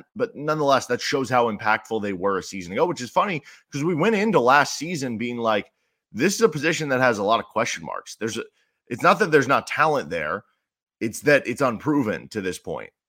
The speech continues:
Kwame Lassiter was, like, by far the leading receiver in twenty twenty-one, and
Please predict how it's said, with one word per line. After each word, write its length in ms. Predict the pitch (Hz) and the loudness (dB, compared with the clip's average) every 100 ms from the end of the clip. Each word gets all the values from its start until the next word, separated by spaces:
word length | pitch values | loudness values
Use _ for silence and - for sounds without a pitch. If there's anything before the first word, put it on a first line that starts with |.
| _ - | _ -2
Kwame 240 | 143 139 | 2 4
Lassiter 440 | 127 120 127 120 113 | 6 4 4 0 -2
was, 120 | 98 | 0
like, 140 | 101 | -2
by 140 | 107 101 | -2 -2
far 260 | - 120 | 2 0
the 100 | 110 | 0
leading 320 | 107 107 98 | -2 -4 -4
receiver 360 | 92 - 110 101 | -8 -8 -6 -6
in 80 | 90 | -8
twenty 260 | 101 101 | -6 -8
twenty-one, 560 | 90 95 90 123 151 143 | -8 -10 -4 0 0 0
and 180 | 104 | -4